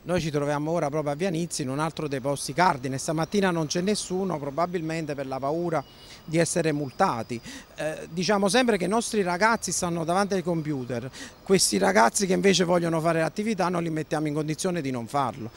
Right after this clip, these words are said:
cioè questa è una resilienza, stanno cercando di fare niente di più e mi chiedo ancora di più come l'amministrazione comunale faccia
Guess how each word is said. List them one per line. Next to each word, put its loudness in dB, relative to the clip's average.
cioè -4
questa 0
è 2
una 0
resilienza, 0
stanno -4
cercando -2
di -6
fare 0
niente -2
di -4
più -2
e 0
mi 2
chiedo 4
ancora 4
di -2
più -2
come 4
l'amministrazione -2
comunale -2
faccia 0